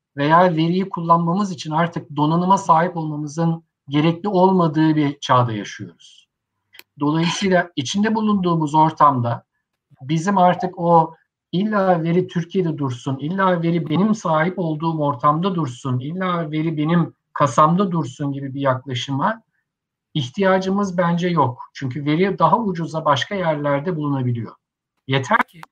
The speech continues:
o veriyi nasıl yönetebileceğimize dair doğru insan,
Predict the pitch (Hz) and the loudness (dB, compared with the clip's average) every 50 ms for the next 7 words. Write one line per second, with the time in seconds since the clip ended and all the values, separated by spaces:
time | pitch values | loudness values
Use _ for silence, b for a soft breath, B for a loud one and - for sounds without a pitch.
0 | _ _ _ _ _ _ _ _ _ _ 202 214 220 226 226 220 208 190 170 170 | _ _ _ _ _ _ _ _ _ _ _ -16 -16 -12 -8 -4 -2 0 0 0
1 | 180 180 - 240 202 180 165 160 151 156 160 156 156 151 156 151 143 156 160 156 | 0 -2 -2 -2 -2 0 2 2 0 0 -2 -2 0 0 -2 -2 -2 -2 -2 -2
2 | 156 156 160 170 156 151 147 139 139 147 156 147 139 135 147 147 147 151 156 160 | -2 -2 -2 -2 0 4 4 6 6 6 4 2 2 2 4 6 6 8 6 6
3 | 170 165 160 156 156 - _ _ _ _ _ _ _ - 131 135 131 123 120 180 | 8 6 6 6 4 0 _ _ _ _ _ _ _ 2 4 4 4 4 4 6
4 | 170 175 170 160 170 - | 6 8 6 4 2 -2